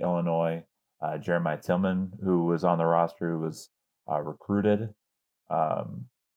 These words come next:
and signed with Illinois and then, uh, defected to Missouri, and, and Mark Smith. So that, you know, you had four guys who,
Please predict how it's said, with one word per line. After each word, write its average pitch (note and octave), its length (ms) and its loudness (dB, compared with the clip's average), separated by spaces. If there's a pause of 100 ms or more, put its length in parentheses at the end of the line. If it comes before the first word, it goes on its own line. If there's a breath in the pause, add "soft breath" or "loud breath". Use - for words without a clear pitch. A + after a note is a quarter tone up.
(720)
and E2 380 0
signed F2+ 320 0
with F2+ 180 -2
Illinois F2 440 2
and E2+ 160 -2
then, E2 340 -4
uh, E2 140 -2
defected D#2 420 -4
to - 60 -10
Missouri, E2 520 0
and, B2+ 240 -4
and B2+ 220 0
Mark B2+ 220 2
Smith. C3+ 380 -4
So G2+ 200 0
that, A2 100 2
you C3 100 -4
know, A#2+ 40 2
you A#2 200 0
had C3+ 200 2
four C#3+ 280 2
guys A#2 680 2
who, E2+ 480 -2